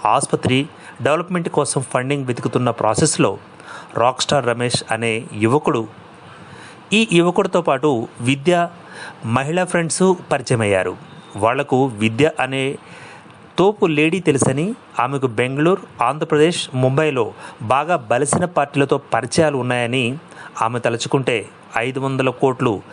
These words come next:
ఫండింగ్ అలవోకగా ఇప్పించగలదని నమ్మించారు. అంతేకాకుండా వీళ్లను తీసుకువెళ్లి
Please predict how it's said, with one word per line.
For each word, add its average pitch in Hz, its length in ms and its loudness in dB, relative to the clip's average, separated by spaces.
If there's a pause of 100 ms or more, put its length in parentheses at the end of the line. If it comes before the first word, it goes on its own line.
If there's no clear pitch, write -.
(240)
ఫండింగ్ 151 460 -2 (480)
అలవోకగా 156 680 2
ఇప్పించగలదని 147 680 0
నమ్మించారు. 143 580 0 (960)
అంతేకాకుండా 165 640 0
వీళ్లను 135 440 0 (100)
తీసుకువెళ్లి 143 680 2